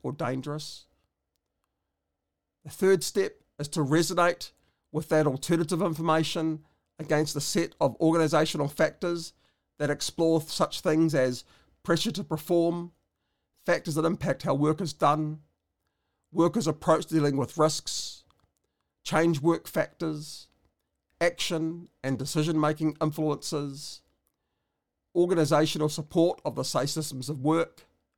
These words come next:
the role of work planning and preparation, and situational awareness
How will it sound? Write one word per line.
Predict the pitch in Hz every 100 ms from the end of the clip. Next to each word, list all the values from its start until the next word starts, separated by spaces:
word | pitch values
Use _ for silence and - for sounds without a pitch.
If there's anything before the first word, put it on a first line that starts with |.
| _ _ _ _ _
the | 170
role | 143 170 202 190
of | 135
work | 151 165 170 -
planning | - 151 160 165
and | 131
preparation, | 151 143 151 143 147 - 151 147 151 _ _ _ _ _ _ _ -
and | 143
situational | 131 - 214 202 180 165 160 143
awareness | 127 151 135 107 - -